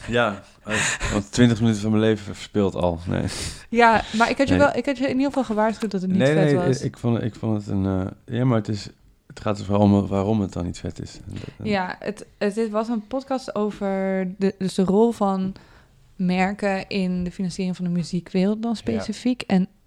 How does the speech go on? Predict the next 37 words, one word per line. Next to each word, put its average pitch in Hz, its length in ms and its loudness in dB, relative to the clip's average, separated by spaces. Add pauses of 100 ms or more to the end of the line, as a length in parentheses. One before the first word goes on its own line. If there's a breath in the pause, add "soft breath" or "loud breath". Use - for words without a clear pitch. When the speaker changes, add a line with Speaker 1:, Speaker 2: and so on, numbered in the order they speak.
(120)
Speaker 2:
zij 202 140 4
hadden 208 180 4
het 208 100 -4
als - 160 -4
voor-, 196 260 -2 (180)
volgt - 680 0 (140)
ingeleid. 170 640 -2
Zij 190 200 -2
zeiden: 175 360 2 (400 loud breath)
"Corporate 240 440 6
involvement 196 540 4
in 175 140 0
dance 180 320 2
music 180 320 2
is - 140 -6
nothing 180 380 -2
new, 185 260 4 (240)
but 175 140 2
it 202 100 0
remains 185 540 4
a - 60 0
prominent 190 560 2
talking 180 420 -2
point 175 360 -2
around 175 300 2
the 185 60 0
communities 175 640 2
in 175 140 2
which 170 200 -2
it - 160 -4
operates. - 640 -4 (640 loud breath)
This 208 160 6
is 208 120 0
partly 226 440 2
to 220 160 -4
do 185 220 6
with 175 160 2